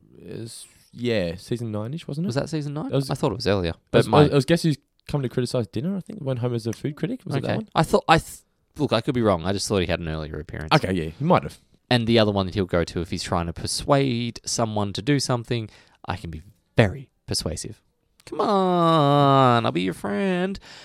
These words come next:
Speaker 2: Um, but thank you very much. Primarily, Alex, I've read that out because you're a Patreon
Speaker 1: Is there, was
Speaker 2: subscriber.
Speaker 1: there a question there? <laughs>
Speaker 2: No, no question. No question, just a few quotes.
Speaker 1: Yeah, that's fine.
Speaker 2: Um, I've actually got a really good Simpsons in real life story, by the way, that I'm going to throw in.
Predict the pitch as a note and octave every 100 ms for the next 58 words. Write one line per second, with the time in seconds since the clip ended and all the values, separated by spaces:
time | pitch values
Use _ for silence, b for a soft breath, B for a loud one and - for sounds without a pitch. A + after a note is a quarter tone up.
0 | B - A2 G#2+ G2 G2 _ _ _ _
1 | _ - C#3+ - _ _ _ - B2+ A2+
2 | G2+ F2+ F2 E2 - - _ _ _ -
3 | - - B2+ A2 A#2 A2 F#2+ F2+ E2+ -
4 | G2+ G2+ F2+ E2 D#2 - F#2 F2 E2 -
5 | - - D2+ - B2 A#2+ A#2 A2 - A2
6 | A2 - - - - - F3+ - - F3+
7 | - C#4+ C#4 G3 - - - - - A#3+
8 | A3 F#3 E3+ G3+ F#3+ F#3 G#3+ F3+ - A#2
9 | - - B D3+ - - C#3+ C#3+ C#3 -
10 | E3+ G#3 - F3+ C#3 C#3 - B2 B2+ A#2+
11 | A2+ A2+ B2 A2+ A2+ G#2 G#2+ G#2 F#2+ F#2
12 | B2+ - F#2 E2 E2 D#2+ E2 D#2+ F#2 G#2
13 | F#2 F2+ F2 E2 - E2 E2+